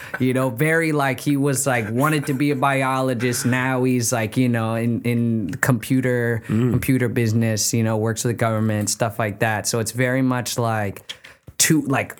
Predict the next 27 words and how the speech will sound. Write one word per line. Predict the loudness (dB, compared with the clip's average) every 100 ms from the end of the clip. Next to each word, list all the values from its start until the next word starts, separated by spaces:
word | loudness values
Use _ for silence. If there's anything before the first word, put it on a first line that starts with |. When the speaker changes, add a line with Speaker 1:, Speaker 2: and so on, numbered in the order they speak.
| -4
Speaker 2:
opposites. | 0 2 0 -4 -2 -4 -4 -6 -6 -4
Like, | -2 2
they're | 2 2
opposite | 2 0 -2 0
personalities. | 0 -2 -2 0 0 0 -4 -10 -4 0
Like, | 0 0
they're | 0
opposite | 0 0 -2 -2 -4
people. | 0 2 2 0 -2 -4 -10 -18 -18 -10 0
And | 2 2 0 0 0 -2
so, | -2 0 0 0 0 -2 -6 -8
the, | -4 0 0
and | 0 0
then | 2 2 2 0
on | 0 -2 -2
top | 0 0 2 0
of | 0
that, | 0 0 -4 -6 0
I'm, | 2 2
like, | 2 0
an | 0
artist | 0 0 -2 -6
person. | -4 -4 -4 -4 -2 -4
So | -2 0 0
that's | 0 0 0 0
already, | -2 0 -2 0 0 2 0
like, | 0 0 -2 -4 -8